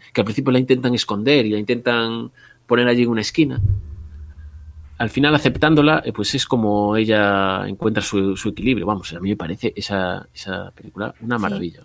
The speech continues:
Speaker 2: es para verla varias veces, analizarla.
Speaker 1: Uf,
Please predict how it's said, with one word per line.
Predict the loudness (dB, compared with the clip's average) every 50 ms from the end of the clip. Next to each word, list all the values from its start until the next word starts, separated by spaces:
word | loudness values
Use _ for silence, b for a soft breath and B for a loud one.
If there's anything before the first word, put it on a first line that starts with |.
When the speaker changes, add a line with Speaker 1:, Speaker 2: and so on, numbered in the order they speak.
| -16 -14
Speaker 2:
es | -14 -14 -8
para | -6 -2 -2 -2
verla | -2 -2 -4 -4 -4 -4
varias | -4 -4 -4 -4 -8 -8 -6
veces, | -8 -8 -8 -6 -8 -8 -8 -8 -10 -12 -16 -14
analizarla. | -10 -8 -8 -6 -6 -8 -10 -4 -2 -2 -2 4 6 6 6 6 4
Speaker 1:
Uf, | -2 -2 0 0